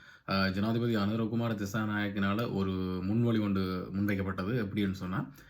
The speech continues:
இலங்கையிட முன்னாள் ஜனாதிபதிகளுக்கு வழங்கப்பட்டிருக்கிற பணியாட்களை, பாதுகாப்பு பணியாட்களை வந்து மீளப் பெறுவதாக. ஆனா, அந்த சந்தர்ப்பத்துல பாத்தீங்கன்னு சொன்னா, சர்வதேச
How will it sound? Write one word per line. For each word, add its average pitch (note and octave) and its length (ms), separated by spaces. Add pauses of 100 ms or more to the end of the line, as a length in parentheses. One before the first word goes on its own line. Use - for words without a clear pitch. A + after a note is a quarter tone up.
(180)
இலங்கையிட C3+ 680
முன்னாள் A#2 320
ஜனாதிபதிகளுக்கு G#2 960
வழங்கப்பட்டிருக்கிற G2+ 840 (120)
பணியாட்களை, G2+ 600 (220)
பாதுகாப்பு G#2+ 480
பணியாட்களை G2 520
வந்து G2 320 (100)
மீளப் A2+ 340
பெறுவதாக. F2+ 560 (460)
ஆனா, A#2+ 220
அந்த C3 200
சந்தர்ப்பத்துல B2+ 460
பாத்தீங்கன்னு G#2+ 460
சொன்னா, A2 280
சர்வதேச A#2+ 580